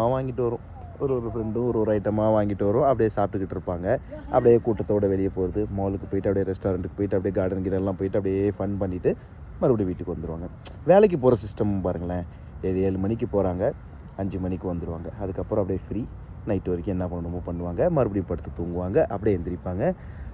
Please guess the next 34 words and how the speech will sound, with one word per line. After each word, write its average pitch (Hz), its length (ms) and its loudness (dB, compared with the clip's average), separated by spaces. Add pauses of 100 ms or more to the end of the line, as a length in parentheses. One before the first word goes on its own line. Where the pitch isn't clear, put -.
(140)
ஆ, 156 320 8
இது 202 400 2
லேடிஸுங்களுக்கு 175 520 6
இருக்கிற 104 140 2
லைஃப். 101 340 4
அப்படியே 120 300 2
பசங்க 196 300 2
லைஃப் 170 160 4
வந்து 151 180 0
பாத்தீங்கன்னா 143 480 0
அப்படியே 180 340 2
அதே 160 380 2
மாதிரி 143 180 4
தான், 95 220 0
சேம். 110 400 4 (360)
நிறைய 196 220 10
பேர் 202 180 10
இன்னைக்கு 185 320 8
நான் 165 140 6
கேள்விப்பட்டிருக்கேன், 104 840 4
என்னோட 107 260 2
ஃப்ரெண்டே 196 340 8
சொல்லுவாரு, 127 420 8
ஃபர்ஸ்ட் 127 220 0
நான் 107 180 6
வேலை 113 180 6
செய்யும்போது, 104 460 2 (320)
"என்ன 202 280 6
இந்த 165 140 4
நாடு, 135 340 8 (240)
பெண்களுக்குன்னு 175 440 6
ஒரு 151 160 8
சுதந்திரம் 143 560 6
இருக்குதா?" 117 400 8